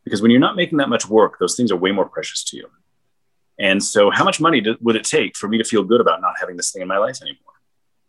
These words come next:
As you do that a couple times and you start to sell more work, you'll start to see that, like, your work does have that value. So if you, if you say a thousand dollars would make it make sense for me to not have this painting in my life, and then you make ten more paintings, and then all of a sudden everybody's giving you a thousand dollars, and you're like,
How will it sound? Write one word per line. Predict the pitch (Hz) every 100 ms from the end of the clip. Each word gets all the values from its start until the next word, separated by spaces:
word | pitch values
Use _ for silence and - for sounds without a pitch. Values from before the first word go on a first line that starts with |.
| _ _ _ _ _ -
As | 127
you | 123 120
do | 117 214
that | 147
a | 92
couple | 87 85
times | - 82 87
and |
you | 104
start | - 104
to | -
sell | -
more | 95 90 90
work, | 165 98 95 -
you'll | 123 135
start | 175 156
to | 123
see | - 175 95
that, | 95 95
like, | 95 - _ _
your | 113
work | 104 110 -
does | 110
have | - 101
that | 92 90
value. | 104 113 85 -
So | - 85
if | -
you, | 110 113 - -
if | 135 -
you |
say | 104 107
a | 95
thousand | 107 107 107
dollars | 101 90 85
would | 80
make | 85 -
it |
make | 87 85
sense | - 82
for | -
me | 82
to | 80
not | 80 82
have | 78
this | -
painting | - 76 76
in |
my | 76
life, | 73 - - _ _ _
and | 117 131
then |
you | 127
make | 123
ten | - 113
more | 101
paintings, | 123 160 107 117
and | 101
then | 98
all | 95
of |
a |
sudden | 90 98 92
everybody's | 92 90
giving | 87 90
you | 85
a |
thousand | 95 90 85
dollars, | 101 101
and | 78
you're | 82
like, | 80